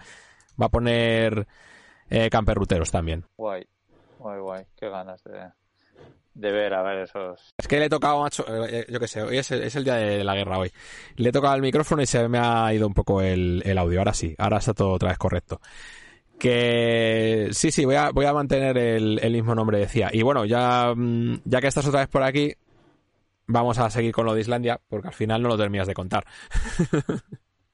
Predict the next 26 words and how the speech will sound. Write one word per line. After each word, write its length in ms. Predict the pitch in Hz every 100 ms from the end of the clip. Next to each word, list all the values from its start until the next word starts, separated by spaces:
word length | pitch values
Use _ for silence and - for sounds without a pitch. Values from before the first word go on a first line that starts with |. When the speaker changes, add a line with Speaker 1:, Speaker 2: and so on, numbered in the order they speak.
| _
Speaker 2:
Joder, 380 | - 131 120 135
es 60 | 131
verdad, 440 | 143 110 147 143
siempre, 420 | - 135 131 156 135
no, 180 | 147
es 100 | 156
que 100 | -
igual 240 | 104 113 139
no 120 | 156
hablo 420 | 143 143 147 143 139
de 120 | 135
Islandia 440 | 127 135 147 165
para 200 | 170 156 123
que 600 | 120 113 110 107 113 117 - -
pueda 240 | 135 151
seguir 300 | 143 117 110
esto, 300 | 143 - 113
porque 280 | 98 98 98
parece 300 | - - 196
que 140 | - -
abro 260 | 131 135
la 80 | 131
bo-, 200 | 135 143
la 180 | 139 131
boca 400 | 135 139 170 139
y... 180 | 110